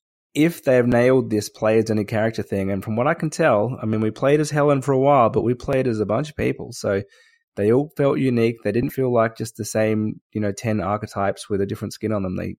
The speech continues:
they seemed like they were different characters. If they pull that off for an entire game, I think this is something we haven't really played before. So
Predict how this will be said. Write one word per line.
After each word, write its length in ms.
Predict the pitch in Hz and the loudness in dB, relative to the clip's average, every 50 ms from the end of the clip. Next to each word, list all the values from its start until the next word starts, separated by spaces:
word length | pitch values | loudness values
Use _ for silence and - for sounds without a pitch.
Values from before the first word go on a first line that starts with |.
| _ - | _ -12
they 80 | 98 | -12
seemed 260 | 98 - - 110 120 | -12 -8 -6 -4 -2
like 120 | 139 139 131 | -2 -2 0
they 40 | 120 | -2
were 60 | 110 | -2
different 240 | 107 110 - 110 - | -2 -4 -6 -8 -6
characters. 560 | - 110 104 120 123 - - - 139 - - _ _ _ _ _ _ _ _ _ _ _ _ _ | -6 -4 -4 -4 -6 -8 -12 -14 -14 -16 -18 _ _ _ _ _ _ _ _ _ _ _ _ _
If 160 | - 143 - | -12 -10 -4
they 140 | - 143 135 | 0 0 0
pull 220 | 131 - 151 139 | 0 2 2 4
that 100 | 135 123 | 4 6
off 200 | 120 123 117 110 | 6 4 4 2
for 80 | - 110 | -2 -4
an 60 | 107 | -4
entire 320 | 104 101 - 113 107 104 101 | -4 -2 -2 -2 0 0 0
game, 340 | 101 107 107 101 95 92 | 0 0 0 0 -2 -4
I 60 | 92 95 | -6 -6
think 220 | - - 113 - | -6 -6 -6 -4
this 200 | - 104 98 - | -4 -4 -6 -6
is 100 | 98 95 | -8 -8
something 360 | - - 98 95 - 95 95 98 | -6 -6 -8 -6 -6 -8 -6 -6
we 120 | 92 92 | -6 -6
haven't 280 | 98 98 92 95 92 - | -6 -6 -8 -8 -8 -8
really 120 | 95 90 85 | -8 -10 -8
played 260 | - - 95 95 95 | -8 -6 -6 -6 -6
before. 320 | - - - - - - - | -6 -10 -12 -14 -14 -14 -14
So 300 | - - - 92 90 | -12 -10 -8 -8 -8